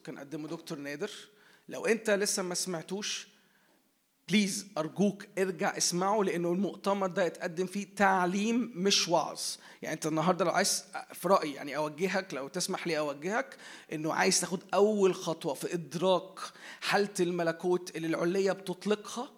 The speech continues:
حالة الشهادة عن الرب اللي العلية بتطلقها. خلي بالكوا إن العلية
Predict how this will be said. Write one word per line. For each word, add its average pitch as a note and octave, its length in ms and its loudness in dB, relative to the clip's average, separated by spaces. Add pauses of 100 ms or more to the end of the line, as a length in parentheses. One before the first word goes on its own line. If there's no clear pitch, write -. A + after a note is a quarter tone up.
(460)
حالة F#3 360 2 (160)
الشهادة F3 800 4
عن F3 220 0
الرب E3+ 380 0
اللي E3+ 200 -4
العلية E3+ 400 2
بتطلقها. G3 420 -4
خلي G3 200 2
بالكوا G#3+ 240 6
إن F#3 60 0
العلية A3 640 2